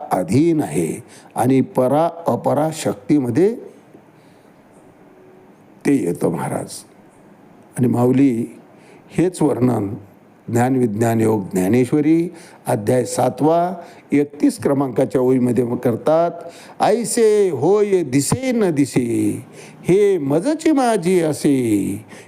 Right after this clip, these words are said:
मिया विश्व धरिले जैसे सूत्रे मणी." अर्थात अर्जुना, अशा प्रकारे जे उत्पन्न होऊन दिसतंय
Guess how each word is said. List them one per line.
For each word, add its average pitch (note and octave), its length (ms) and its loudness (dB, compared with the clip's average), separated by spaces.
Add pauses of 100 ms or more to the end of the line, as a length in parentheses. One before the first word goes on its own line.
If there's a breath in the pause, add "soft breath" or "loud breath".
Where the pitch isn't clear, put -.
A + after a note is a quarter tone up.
(140 loud breath)
मिया B2+ 500 2
विश्व D#3 600 0
धरिले F#3 540 0
जैसे F#3 680 2 (320 loud breath)
सूत्रे - 840 0
मणी." G2 640 -2 (340)
अर्थात D#3+ 560 0 (640 loud breath)
अर्जुना, F#3+ 720 0 (2250)
अशा G#3 340 0
प्रकारे F#3 640 2
जे D#3 140 2
उत्पन्न G3+ 720 2
होऊन F3 480 2
दिसतंय C3+ 840 0